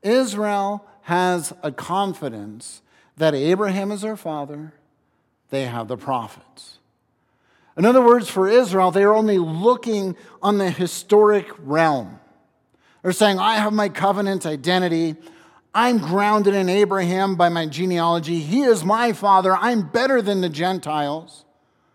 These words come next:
I have the prophets. That is my tradition. That is my lineage. Therefore,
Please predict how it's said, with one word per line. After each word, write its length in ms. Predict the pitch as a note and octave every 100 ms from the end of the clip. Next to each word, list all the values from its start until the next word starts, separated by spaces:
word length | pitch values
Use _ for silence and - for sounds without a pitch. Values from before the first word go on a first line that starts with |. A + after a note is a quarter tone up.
| _ _ _ _
I 200 | B3 B3
have 200 | B3 A3+
the 100 | F#3
prophets. 1200 | - - - G#3+ A#3+ A#3 A3 A3+ A3+ - - - _ _ _ _
That 220 | E3 A#3
is 220 | A#3 G3
my 240 | F#3 F#3+ F#3+
tradition. 840 | E3+ - C#3 F3 A3+ - G#3 G3+ - - _
That 260 | D3+ A3 B3
is 220 | A3+ E3+
my 180 | F3+ E3+
lineage. 880 | D3+ D3+ C3+ A2 - _ _ - _ _ _ _ _ _ _ _ _
Therefore, 960 | D3+ B3 B3+ F#3+ E3+ D#3 C#3 B2+ C3